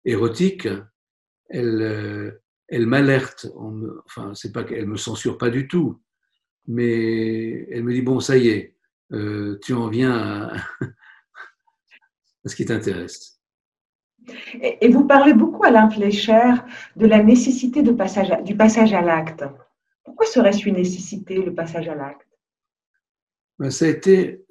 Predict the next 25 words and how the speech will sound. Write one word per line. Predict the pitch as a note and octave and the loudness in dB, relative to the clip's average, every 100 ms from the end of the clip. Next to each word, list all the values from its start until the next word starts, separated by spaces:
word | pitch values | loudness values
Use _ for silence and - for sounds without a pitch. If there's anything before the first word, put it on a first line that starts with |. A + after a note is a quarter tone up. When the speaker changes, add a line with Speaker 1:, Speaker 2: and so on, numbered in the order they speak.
| - | -12
Speaker 1:
ça | - | -2
a | D3 | -2
été | C3+ - F3 | -2 0 2
mon, | C#3+ B2+ A#2+ A#2 A#2+ | 2 0 -2 -4 -4
ma | A#2+ B2+ | -2 2
méthode | C3+ C3+ F3 F3 | 2 2 0 0
pédagogique, | D3 B2+ A2+ A2+ G2+ G2 | 0 2 2 0 -4 -8
je | F#2+ | -8
veux | G2 | -8
dire. | G#2+ | -8
Tout, | A2 C#3+ | -4 -4
tout | C3 C3+ | -4 -6
à | C3+ | -2
l'heure, | D#3 | -2
vous | A#2+ A2+ | -2 -2
évoquiez, | A2+ A2 A2 A#2+ | -2 -4 -4 -6
vous | G#2+ A2+ | -6 -6
évoquiez | A#2 A#2+ B2+ A2 A#2+ A#2 A#2 | -6 -6 -10 -8 -10 -6 -6
le | G#2+ | -6
Frénois, | - A#2 A#2+ E3+ | -8 -8 -4 -6
cette | D3+ A#2 | -6 -8
école | G#2+ G#2+ G2+ | -8 -8 -10
que | - | -8
j'ai | G2 G2 | -10 -10
fondée | - A2 G#2+ A2+ A2 A2 | -10 -10 -6 -4 -6 -8